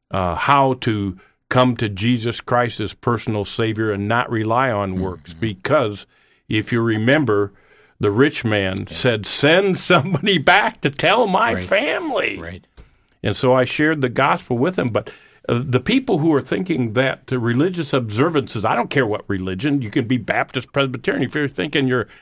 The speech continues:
Speaker 1: good works or your religious observances are going to get you to heaven, that's completely contrary to what the Bible clearly teaches, Jim. And if you're relying on that, you're playing Russian roulette with your soul, and you will lose.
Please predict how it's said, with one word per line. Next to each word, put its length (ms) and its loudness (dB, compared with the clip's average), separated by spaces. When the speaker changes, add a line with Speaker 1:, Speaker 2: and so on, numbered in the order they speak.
Speaker 1:
good 140 4
works 320 2
or 80 2
your 160 0
religious 580 0
observances 720 0
are 140 2
going 300 2
to 40 -6
get 260 0
you 80 -2
to 80 0
heaven, 320 0
that's 220 2
completely 840 0
contrary 1000 0
to 200 0
what 400 0
the 120 4
Bible 600 2
clearly 720 -2
teaches, 540 0
Jim. 400 2
And 160 2
if 140 0
you're 100 6
relying 600 4
on 220 -2
that, 200 0
you're 220 2
playing 500 0
Russian 480 0
roulette 520 0
with 360 0
your 180 2
soul, 540 -2
and 420 -2
you 220 -2
will 360 0
lose. 440 -2